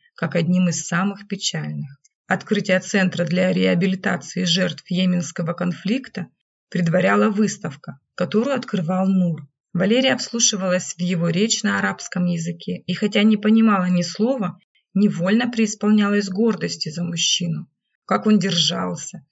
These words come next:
как уверенно и пассионарно говорил. Казалось, даже муха не осмелилась пролететь во время его выступления. А потом у них была возможность ознакомиться с экспозицией.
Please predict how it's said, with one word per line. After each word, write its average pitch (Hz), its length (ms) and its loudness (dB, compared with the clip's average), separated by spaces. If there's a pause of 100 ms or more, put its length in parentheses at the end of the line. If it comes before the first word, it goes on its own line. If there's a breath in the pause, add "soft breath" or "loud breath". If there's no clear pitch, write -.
(200)
как 202 200 0
уверенно 226 460 2
и 214 80 4
пассионарно 185 720 2
говорил. 185 640 0 (460)
Казалось, 190 440 2
даже 202 280 4
муха 254 360 2
не 180 140 0
осмелилась 175 600 0
пролететь 180 640 -2
во 196 100 0
время 190 340 2
его 202 200 -2
выступления. 202 840 -2 (540)
А 180 80 -2
потом 196 340 2
у 240 40 2
них 220 180 2
была 208 260 4
возможность 185 680 -2
ознакомиться 170 720 -2
с - 100 -6
экспозицией. 156 960 -8